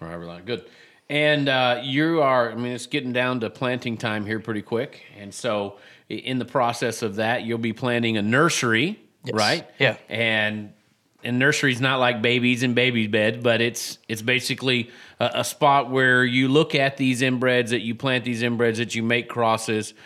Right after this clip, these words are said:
Speaker 1: What, what are some of the things that you do in the nursery?
Speaker 2: So, uh, give a little perspective. This year we're gonna be having about six acres worth of nursery.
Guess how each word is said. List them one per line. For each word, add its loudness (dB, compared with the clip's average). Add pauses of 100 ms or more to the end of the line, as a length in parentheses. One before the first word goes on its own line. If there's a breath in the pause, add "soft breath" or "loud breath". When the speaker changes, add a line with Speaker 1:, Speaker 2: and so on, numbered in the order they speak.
(180 loud breath)
Speaker 1:
What, -2
what 0
are 2
some 0
of 2
the -10
things -2
that -2
you -4
do 0
in -2
the -8
nursery? -10 (280 loud breath)
Speaker 2:
So, 6
uh, 8 (300)
give 2
a 4
little 4
perspective. 2
This 2
year 0
we're -2
gonna 2
be -2
having 2
about 4
six 2
acres 2
worth 0
of -4
nursery. 0